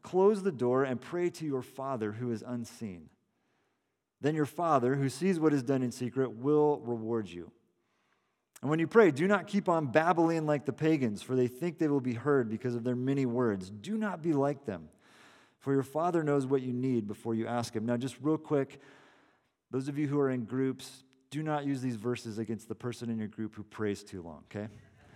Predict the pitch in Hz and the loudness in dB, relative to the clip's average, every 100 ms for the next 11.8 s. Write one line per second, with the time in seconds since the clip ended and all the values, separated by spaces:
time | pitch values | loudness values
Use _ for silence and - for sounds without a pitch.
0 | - _ - - _ - - - - - | -20 _ -20 -20 _ 2 2 2 -18 -20
1 | _ _ _ 110 110 117 113 110 104 110 | _ _ _ -4 0 0 -2 -6 -6 -8
2 | 107 95 90 85 - _ _ _ _ _ | -6 -10 -10 -12 -16 _ _ _ _ _
3 | _ _ _ _ _ _ _ _ _ _ | _ _ _ _ _ _ _ _ _ _
4 | _ _ _ _ _ _ _ _ _ _ | _ _ _ _ _ _ _ _ _ _
5 | _ _ _ - 156 208 196 185 147 170 | _ _ _ 2 6 8 10 8 8 6
6 | 170 151 156 156 135 156 139 143 127 156 | 6 4 6 6 6 6 4 2 2 4
7 | 180 170 - 160 147 127 - 160 156 147 | 4 2 0 -2 -2 -4 2 6 6 4
8 | 139 131 113 127 123 127 120 123 151 180 | 0 0 0 0 0 -2 0 0 2 6
9 | 180 170 156 135 123 170 143 113 156 165 | 6 4 2 2 0 -2 0 0 4 2
10 | 180 190 165 143 143 139 127 - - 190 | 4 0 2 2 2 0 -2 -6 -2 2
11 | 202 175 156 156 143 151 143 | 2 2 0 0 2 4 4